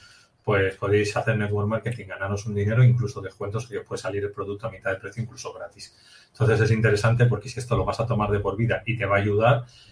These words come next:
es importante que metas gente debajo para que te salga a coste prácticamente barato o, y encima ganes pasta. Y digo ganar pasta porque en dos años, en seis meses, en tres meses hay gente que ya está ganando mucho dinero, con lo cual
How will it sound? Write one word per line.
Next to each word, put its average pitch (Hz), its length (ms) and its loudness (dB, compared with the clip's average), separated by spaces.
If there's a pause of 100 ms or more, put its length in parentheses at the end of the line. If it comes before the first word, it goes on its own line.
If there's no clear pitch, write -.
(140)
es - 140 -2
importante 107 520 2
que 101 80 0
metas - 260 -8
gente 98 220 -12
debajo 98 360 -4
para - 160 2
que - 160 -10 (680)
te 127 100 4
salga 117 280 6
a 113 40 -2
coste 123 260 0
prácticamente 104 960 -2 (360)
barato 123 500 4 (500)
o, 123 220 8
y 120 80 6
encima 104 300 2
ganes 98 280 -8
pasta. - 440 -14
Y 113 100 -4
digo 113 180 2
ganar 107 260 2
pasta 120 320 0
porque - 360 -2 (760)
en 120 140 4
dos 120 200 6
años, 123 280 12
en - 100 0
seis 117 160 2
meses, 123 480 6
en 104 80 0
tres 110 180 -4
meses 113 300 -2
hay - 80 -6
gente 101 220 -8
que 98 80 -12
ya - 60 -20
está - 160 -16
ganando - 320 -20
mucho - 240 -20
dinero, - 320 -20
con - 100 -20
lo - 100 -20
cual 117 300 0